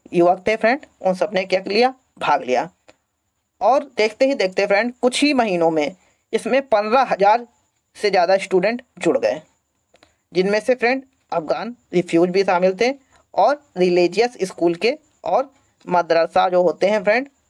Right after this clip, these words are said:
उनके भी स्टूडेंट शामिल हो गए और उन्होंने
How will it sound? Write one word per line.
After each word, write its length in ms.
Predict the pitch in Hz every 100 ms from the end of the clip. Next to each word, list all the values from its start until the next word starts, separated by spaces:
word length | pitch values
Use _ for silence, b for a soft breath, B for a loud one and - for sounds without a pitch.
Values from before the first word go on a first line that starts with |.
| _
उनके 320 | 190 185 196 175
भी 220 | 196 294 _ _ _ _
स्टूडेंट 540 | 196 185 165 175 240 254 _
शामिल 280 | 170 127 143
हो 100 | 104
गए 220 | 123 160 - _ _ _ _ _ _ _ _ _ _ _ _ _ _
और 180 | 170 254
उन्होंने 400 | 185 180 160 196